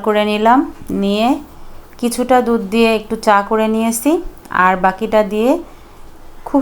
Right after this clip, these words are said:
সুন্দর করে ঘন করে কাদা কাদা করে পায়েস রান্না করে নিয়েছি। তো এটাই এখন বাচ্চাদেরকে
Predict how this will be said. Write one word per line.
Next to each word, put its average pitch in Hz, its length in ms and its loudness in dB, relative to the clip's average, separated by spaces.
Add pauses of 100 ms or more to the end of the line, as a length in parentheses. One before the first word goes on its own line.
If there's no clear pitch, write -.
(120)
সুন্দর 247 260 2 (100)
করে 254 140 4 (180)
ঘন 214 220 6 (200)
করে 220 180 2
কাদা 202 280 2
কাদা 202 240 2
করে 214 320 0 (280)
পায়েস 180 340 0
রান্না 170 320 0
করে 165 160 -4
নিয়েছি। 160 400 -8 (1160)
তো 233 100 -2
এটাই 233 340 4 (240)
এখন 220 260 0
বাচ্চাদেরকে 202 500 -2